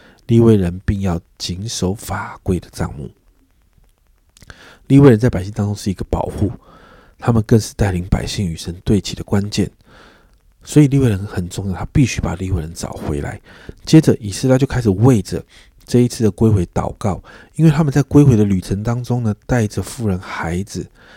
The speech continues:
还有很多的家当，甚至王所给的资源啊，所以特别需要神特-，的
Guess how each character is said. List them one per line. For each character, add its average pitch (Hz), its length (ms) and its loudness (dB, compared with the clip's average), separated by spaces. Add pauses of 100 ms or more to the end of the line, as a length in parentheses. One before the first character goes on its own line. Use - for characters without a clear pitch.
(100)
还 - 120 -4
有 107 100 4
很 90 180 -6
多 101 120 0
的 110 120 0
家 113 240 0
当， 107 200 -2
甚 107 180 -4
至 107 100 0
王 80 340 -4
所 101 160 -2
给 64 160 -8
的 80 80 -4
资 - 260 -6
源 98 240 -2 (1080)
啊， 98 100 -2
所 - 160 4
以 170 100 6
特 - 200 2
别 113 140 2
需 - 260 -4
要 131 100 4
神 95 240 -6
特-， - 240 -6 (220)
的 101 120 2